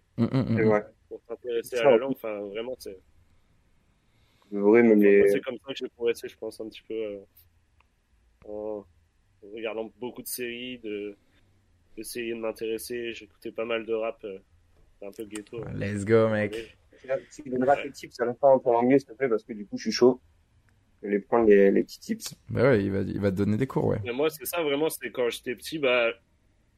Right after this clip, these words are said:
Speaker 3: au collège, app-, t'apprends les bases, on va dire, euh, les mots de base, un peu comment faire les phrases. Et après, moi, c'est vraiment, je m'intéressais, ouais, bah, des séries, euh,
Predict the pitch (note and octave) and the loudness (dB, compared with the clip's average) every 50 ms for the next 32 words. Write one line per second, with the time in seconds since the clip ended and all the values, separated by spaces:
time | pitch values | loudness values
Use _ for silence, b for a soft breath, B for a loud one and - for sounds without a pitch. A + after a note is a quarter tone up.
0 | _ _ _ _ _ _ _ - - - C#3+ C#3 D3+ D3+ C#3+ C3 A2+ - - _ | _ _ _ _ _ _ _ -16 -4 -2 2 2 4 2 2 0 -4 -6 -8 _
1 | - C3 - - C3 B2+ B2 A#2+ A2+ C3 D3 D#3 C#3 C3+ B2+ B2 B2 A#2 - C#3+ | -8 -8 -8 -6 -4 -4 -4 -2 0 0 0 0 0 -2 -4 -4 -4 -4 -4 -4
2 | D3 C#3 B2 A2+ A2 A2 A2 A2 A2 A2 A2 A2 A2 A2+ A#2 A2+ - - B2+ C3 | -4 -4 -2 -2 -2 -2 -2 -2 -4 -4 -6 -8 -10 -10 -12 -12 -8 -6 -4 -2
3 | C3+ C3 A#2 A2+ G#2+ G2 - A#2+ A2 - A2 A2 A2 - - A#2+ A2 A2 G#2+ _ | -2 -4 -4 -8 -12 -12 -12 -14 -16 -14 -12 -12 -12 -12 -10 -10 -10 -10 -10 _
4 | - C#3+ D3 C3 A#2+ G#2+ G#2 - - C3+ B2+ B2+ C3+ C#3 - - A#2 A2 G#2+ A2 | -6 -6 -6 -6 -6 -8 -8 -8 -8 -8 -6 -6 -6 -6 -6 -8 -8 -8 -6 -6
5 | A2+ B2 B2 C3 B2 - A2+ A2+ A2 - A2+ A2 A2 - - B2+ B2 A2+ A2 B2+ | -8 -6 -8 -8 -8 -8 -10 -12 -10 -8 -8 -8 -8 -8 -8 -8 -6 -6 -4 -4
6 | C3+ A#2+ G#2+ G#2 G2 G2+ G#2 G2+ - G#2+ G#2+ - - A#2 A2+ A2 A2+ A#2+ B2+ B2+ | -4 -6 -6 -8 -12 -14 -14 -14 -16 -16 -18 -14 -12 -12 -12 -12 -12 -12 -14 -14
7 | B2+ C3 _ _ _ _ _ _ _ _ _ _ _ - F#2+ G2+ G2+ G2 G2+ G2+ | -14 -16 _ _ _ _ _ _ _ _ _ _ _ -14 -12 -10 -8 -8 -8 -8
8 | G2+ G2+ | -8 -10